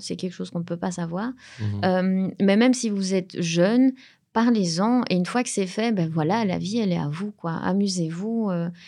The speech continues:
Speaker 1: il y aura une fin pour tout le monde, on va tous mourir un jour. <laughs> Désolée de décevoir ceux qui pensaient
Speaker 2: <laughs>
Speaker 1: autrement, mais on va tous mourir, et donc,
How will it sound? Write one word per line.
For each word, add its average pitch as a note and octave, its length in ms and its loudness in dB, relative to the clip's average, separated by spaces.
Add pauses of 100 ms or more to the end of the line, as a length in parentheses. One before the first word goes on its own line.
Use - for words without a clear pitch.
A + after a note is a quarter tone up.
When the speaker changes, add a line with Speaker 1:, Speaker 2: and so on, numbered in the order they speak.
(200)
Speaker 1:
il G3+ 80 4
y G#3 40 10
aura B3 200 6
une C4 80 8
fin G3+ 320 0
pour A#3 200 -4
tout A#3 120 0
le G#3+ 80 2
monde, G#3+ 320 0
on G#3 80 2
va F#3 160 2
tous - 500 2
mourir A#3+ 360 8
un G3 100 4
jour. G#3 260 2 (140)
<laughs> C#4+ 380 8 (300)
Désolée A#3+ 480 8
de G#3 120 4
décevoir G#3+ 540 4
ceux A3 120 0
qui G#3+ 140 4
pensaient G3+ 300 4
Speaker 2:
<laughs> - 0 -
Speaker 1:
autrement, G3+ 500 4 (420)
mais G#3+ 60 6
on A3 80 8
va G#3+ 140 6
tous F4 260 -2
mourir, C4+ 380 6
et G#3+ 80 4
donc, G#3 260 0